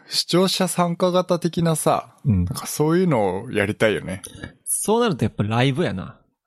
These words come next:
Speaker 1: ライブ、うん、ライブ、
Speaker 2: ライブだな。
Speaker 1: ライブ、ライブ。
Speaker 2: ライブだな。オフ会するか。
Speaker 1: そうだね。
Speaker 2: <laughs> オフ会。
Speaker 1: え、で、オフ会って何？直接会うってこと？
Speaker 2: そうだよ。<laughs> オフラインイベントだよ。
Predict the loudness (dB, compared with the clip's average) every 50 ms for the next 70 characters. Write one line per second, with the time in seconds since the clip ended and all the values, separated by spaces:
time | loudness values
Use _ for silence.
0 | _ _ _ _ _ _ _ _ _ _ -2 0 2 2 2 2 2 0 0 2
1 | 2 2 4 4 4 2 0 2 2 2 4 4 4 4 4 4 2 2 2 0
2 | -2 -2 -4 -6 -8 -8 -10 -6 -2 0 0 0 0 0 -2 -2 -2 -4 -4 -8
3 | -12 -16 _ _ _ 0 0 0 0 0 0 0 0 0 0 0 0 2 0 0
4 | -2 -4 -10 -20 _ _ _ _ _ _ _ _ _ _ _ _ _ _ _ _
5 | 0 2 2 4 4 2 2 0 0 -2 -2 -2 -2 -2 -2 -2 -4 -6 -6 -4
6 | -4 -4 -6 -4 -2 0 0 2 0 0 2 2 2 2 2 -2 -2 -4 -4 -4
7 | -2 0 -2 -2 -2 -2 -8 -12 -14 -18 -18 -12 -10 -10 -10 -10 -12 -12 -10 -6
8 | -2 0 0 2 4 2 2 2 0 0 -2 -2 0 0 0 0 2 0 0 0
9 | 0 -2 -2 -2 -2 -2 0 -2 -2 -2 0 2 2 2 2 0 -4 -6 -8 -8
10 | -6 -6 -6 -6 -4 -2 0 2 0 2 2 0 -2 -2 -4 -8 -12 -10 -6 -4
11 | -2 -2 0 0 0 0 0 0 -2 0 2 2 2 2 2 2 0 2 2 2
12 | 2 2 2 0 -2 -4 -2 0 0 2 2 2 0